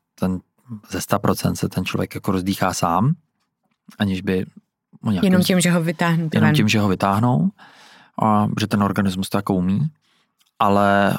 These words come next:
Speaker 1: oni samozřejmě jako započali nějaký, nějaký jako procedury, který to urychlili.
Speaker 2: Vy si ale potom nepamatujete,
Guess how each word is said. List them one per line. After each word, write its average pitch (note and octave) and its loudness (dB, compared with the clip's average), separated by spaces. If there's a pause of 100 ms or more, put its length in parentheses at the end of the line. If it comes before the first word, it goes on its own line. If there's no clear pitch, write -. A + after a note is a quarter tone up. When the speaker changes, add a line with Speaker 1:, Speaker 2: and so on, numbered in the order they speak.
Speaker 1:
oni G2+ 0
samozřejmě F#2+ -2
jako F#2+ -2
započali F#2 -4
nějaký, F#2 -4 (220)
nějaký - -10
jako - -6
procedury, F#2 -2
který F2+ -2
to F#2 -2
urychlili. F2 -2 (400)
Speaker 2:
Vy F3+ 0
si - -2
ale G#3 2
potom G#3+ 2
nepamatujete, D#3 2